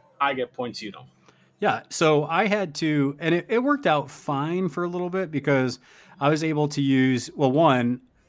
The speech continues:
Speaker 2: I was using Nelly's ability to, uh, spread the word to give your stuff bad conditions and give mine good conditions. So that really blunted a lot of your attacks that you were trying to do.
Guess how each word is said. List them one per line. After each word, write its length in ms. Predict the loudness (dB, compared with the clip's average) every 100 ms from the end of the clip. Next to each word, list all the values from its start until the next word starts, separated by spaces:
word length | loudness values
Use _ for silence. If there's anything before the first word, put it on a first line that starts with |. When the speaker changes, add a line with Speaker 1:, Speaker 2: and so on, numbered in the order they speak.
| _ _
Speaker 2:
I 160 | -2 2
was 180 | 4 2
using 320 | 2 2 4
Nelly's 380 | 4 4 0 -2
ability 600 | -4 -2 0 0 -2 -4
to, 720 | -6 -2 -2 -2 -2 -4 -8 -12 _ _ _ -4
uh, 100 | -4
spread 320 | -2 0 0
the 60 | -2
word 380 | -2 -2 -2 -4
to 80 |
give 220 | -6 -6 -4
your 140 | -6
stuff 320 | -2 -2 -2
bad 260 | 0 0 0
conditions 480 | -2 -2 -2 -2 -2
and 80 |
give 160 | -4 -6
mine 280 | -4 -4 -6
good 200 | -8 -8
conditions. 680 | -4 -4 -2 -2 0 -2 -6 _ _ _
So 140 | -6 0
that 160 | 0 2
really 200 | 2 2
blunted 400 | 2 4 4 2
a 60 |
lot 200 | 0 0
of 80 | -2
your 140 | -2
attacks 400 | -2 -2 -2 -2
that 100 | -8
you 120 | -10 -12
were 80 |
trying 340 | -10 -6 -4 -4
to 60 |
do. 400 | -2 0 0 0